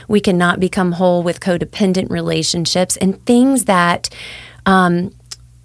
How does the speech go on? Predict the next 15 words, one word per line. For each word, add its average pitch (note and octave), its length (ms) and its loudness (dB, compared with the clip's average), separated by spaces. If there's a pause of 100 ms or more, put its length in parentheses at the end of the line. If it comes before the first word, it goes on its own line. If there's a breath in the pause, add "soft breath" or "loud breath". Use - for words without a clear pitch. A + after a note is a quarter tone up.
in, G3 220 4
in G3 200 2
our F3+ 120 2
humanness, G3 640 2
we F#3+ 140 -2
lean G#3 340 2
into F#3+ 760 2
to, - 200 -6
to - 200 -8
satisfy F3 760 0
something, - 640 -8
but - 160 -4
really G3 280 0
ultimately E3+ 460 -4
Jesus D3 600 -6